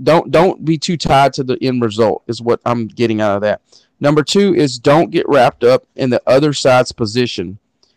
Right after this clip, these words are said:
And it has in parentheses what they're asking for. And it says, "But instead, focus on their interests. Why are they asking for it?" And it says, number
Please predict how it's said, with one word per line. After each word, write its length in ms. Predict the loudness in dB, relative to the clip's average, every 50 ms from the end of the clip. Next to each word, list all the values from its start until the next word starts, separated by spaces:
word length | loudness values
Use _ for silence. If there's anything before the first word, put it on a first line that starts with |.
| _ _ _
And 200 | -2 0 0 2
it 80 | 2 4
has 220 | 4 4 4 2 0
in 80 | -2
parentheses 720 | -2 0 2 2 2 2 0 -2 -4 -2 -2 -2 -4 -4
what 340 | -4 0 0 2 2 0 _
they're 260 | 2 4 4 4 4
asking 440 | 4 4 4 2 0 -2 -6 -8 -6
for. 340 | -6 -4 -4 -4 -4 -6 -10 _ _ _ _ _ _ _ _ _ _ _ _ _ _ _ _ _ _ _ _ _ _ _ _ _ _ _ _ _ _ _ _ _
And 140 | 0 2 4
it 80 | 2 4
says, 360 | 4 4 4 4 4 2 0
"But 260 | 0 2 2 4 4
instead, 520 | 4 2 2 0 0 2 4 4 4 2 2
focus 380 | 2 2 4 4 2 0 0 0
on 200 | 2 2 2 4
their 200 | 4 2 2 2 2
interests. 520 | 2 2 2 0 0 -2 -2 -2 -4 -6 -10
Why 520 | -6 0 2 4 6 6 6 6 6 4 4 4
are 140 | 4 4
they 160 | 4 2 2 2
asking 420 | 4 2 2 2 0 -4 -6 -4
for 280 | -2 0 0 2 2 2
it?" 140 | 0 0 -4 _ _ _ _ _ _ _ _ _ _ _ _ _ _ _ _ _ _ -20 _ _ -2
And 160 | 0 2 2
it 140 | 2 2 0 0
says, 420 | 2 2 4 4 4 2 0 -4 -14 _ _ _ _ -2
number 300 | 0 0 2 2 2